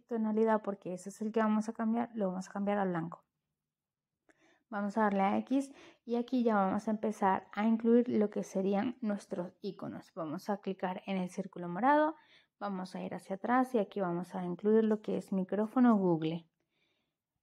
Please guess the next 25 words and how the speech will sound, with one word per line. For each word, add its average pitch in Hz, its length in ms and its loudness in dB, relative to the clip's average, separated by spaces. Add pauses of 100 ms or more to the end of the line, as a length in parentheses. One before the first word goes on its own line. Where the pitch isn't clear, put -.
(220)
Ya 196 160 -8
está 196 440 -10
la 185 180 0
búsqueda 269 580 0
y 233 80 0
vamos 196 300 0
a 208 40 -10
trabajar 220 460 -2
con 196 220 0
este 196 280 -8
que 202 140 -10
es - 180 -12
el 190 120 -6
gratuito. 269 600 0
Vamos 190 640 0 (260)
a 233 220 -4
reducir 190 500 -2
su 196 120 -6
tamaño. 254 500 4 (100)
Verás 202 260 -10
que - 100 -12
es 214 100 -8
negro. 262 440 4 (120)
Yo 202 180 -2
lo, 202 300 0